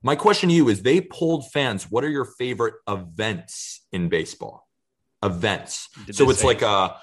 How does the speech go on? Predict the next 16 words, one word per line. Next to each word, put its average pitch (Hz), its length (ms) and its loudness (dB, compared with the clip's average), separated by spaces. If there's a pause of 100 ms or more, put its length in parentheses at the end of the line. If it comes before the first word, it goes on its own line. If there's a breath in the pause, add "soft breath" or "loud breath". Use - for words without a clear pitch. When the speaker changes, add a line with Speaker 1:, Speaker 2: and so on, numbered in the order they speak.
(120 loud breath)
Speaker 1:
like 117 120 2
Speaker 2:
Yeah. 107 120 2
Speaker 1:
a - 20 -4
home 147 260 2
run 123 260 2
is 107 120 -4
an 104 100 -2
event 92 520 -8
or 110 80 0
something 113 220 0
like 95 100 -2
that. 95 160 -2
What 143 140 2
do 214 40 0
you 220 200 -4
think 127 420 -4